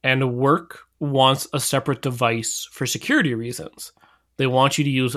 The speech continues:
their laptop with their security software, and they don't want you using, they don't, they don't want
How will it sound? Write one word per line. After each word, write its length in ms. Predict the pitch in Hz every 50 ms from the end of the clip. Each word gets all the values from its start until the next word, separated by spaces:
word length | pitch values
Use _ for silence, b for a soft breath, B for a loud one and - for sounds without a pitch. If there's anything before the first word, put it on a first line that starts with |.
| - -
their 320 | 131 120 131 135 180 233
laptop 600 | 190 131 113 110 107 - - 123 113 110 - - - -
with 220 | 127 127 127 120 -
their 300 | 127 127 139 151 170 180
security 480 | 170 - 131 - - 135 123 120 120
software, 420 | 117 - 110 110 113 - 117 117 117
and 140 | 123 123 127
they 80 | 127
don't 240 | 120 - 127 135 135
want 220 | 135 135 131 -
you 80 | - 139
using, 500 | 131 123 120 113 - 117 110 110 110 110 _ _ _ _ _ _ _ _ _ _ _ _ _ _ _ _ _ _ _ _ _ _ _ _ _ _ _ -
they 120 | 156 143
don't, 340 | 131 147 151 156 - - -
they 100 | 160 156
don't 220 | 147 160 156 165 170
want 380 | 156 147 147 147 165 165 -